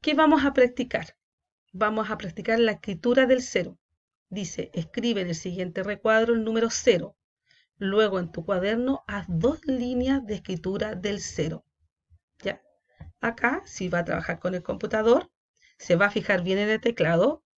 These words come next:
que no, que sea un cero y que no sea la O, ¿ya? Y lo va a escribir. ¿Estamos de acuerdo?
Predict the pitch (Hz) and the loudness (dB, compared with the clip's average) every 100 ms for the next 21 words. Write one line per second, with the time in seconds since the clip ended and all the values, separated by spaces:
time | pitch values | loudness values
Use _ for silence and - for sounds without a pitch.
0 | _ _ _ - 170 165 202 - - 160 | _ _ _ -2 2 2 2 -4 -6 -4
1 | 185 185 208 214 - 247 170 - 160 160 | 0 0 -2 -4 4 4 4 -2 -8 -2
2 | 165 156 - 190 208 214 165 208 - _ | 0 0 -2 -2 0 2 2 0 -6 _
3 | _ - - 185 196 269 _ _ _ - | _ -18 -10 -6 -6 -6 _ _ _ -2
4 | 226 226 220 214 180 160 - _ _ _ | 2 4 2 0 -4 -4 -6 _ _ _
5 | _ _ _ _ _ _ _ _ _ _ | _ _ _ _ _ _ _ _ _ _
6 | _ - 185 190 220 285 392 - | _ -8 -6 -2 2 2 2 -4